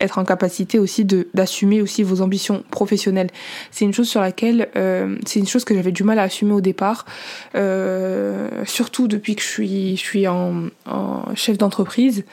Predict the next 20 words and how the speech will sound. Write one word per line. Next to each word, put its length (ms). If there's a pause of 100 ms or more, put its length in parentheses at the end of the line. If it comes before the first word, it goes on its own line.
(600)
parce 220
que, 560
euh, 580
bah, 220
les, 100
vos 140
proches 260
ne 60
vont 100
pas 120
toujours 280
comprendre, 640
euh, 440
vos 160
ambitions, 440
ne 80
vont 100
pas 140
toujours 580
comprendre 560